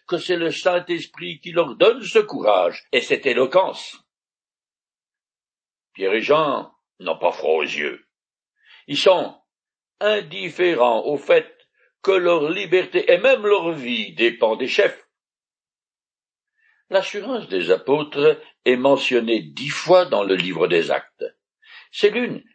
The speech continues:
des caractéristiques de leur prédication. Je continue. Alors, ils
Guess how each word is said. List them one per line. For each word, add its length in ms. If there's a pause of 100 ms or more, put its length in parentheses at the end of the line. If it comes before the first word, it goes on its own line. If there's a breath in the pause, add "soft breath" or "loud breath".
(140)
des 300
caractéristiques 1300
de 200
leur 300
prédication. 800 (1000)
Je 180
continue. 720 (840 soft breath)
Alors, 540 (680)
ils 580